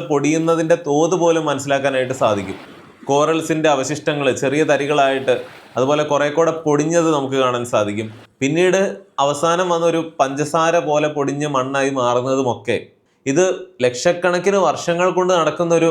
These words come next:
പ്രതിഭാസമാണ്. വളരെ പെട്ടെന്ന് നടക്കുന്ന, അല്ലെങ്കിൽ ഒരു ക്രഷറിലിട്ട് പൊടിക്കുന്നത് പോലെയൊന്നും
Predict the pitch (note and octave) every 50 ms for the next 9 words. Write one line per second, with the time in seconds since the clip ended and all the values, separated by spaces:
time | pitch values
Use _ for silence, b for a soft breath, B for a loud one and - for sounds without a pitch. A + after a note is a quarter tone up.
0 | - - D3+ C#3 - C#3 C3+ D3 D3+ D3+ D3+ - E3+ D3 B2+ A2 G#2 G#2 - -
1 | _ - A2+ B2 C3 D3+ - D3 C#3+ B2 - D3+ D#3 D#3+ D#3+ D3+ C#3 C#3 C#3 C#3+
2 | C#3+ C#3 B2+ B2 C3 C3+ C3+ C3+ C#3 C3+ D3 C#3+ - C3 B2+ B2 - D#3 C#3 D3
3 | D3+ C#3+ B2 D3 C#3 C3+ C#3 B2+ C3 B2 C3+ C#3+ C#3+ D3 D3 D3+ D3+ D3+ D3+ D3+
4 | D3 C#3+ C#3+ D3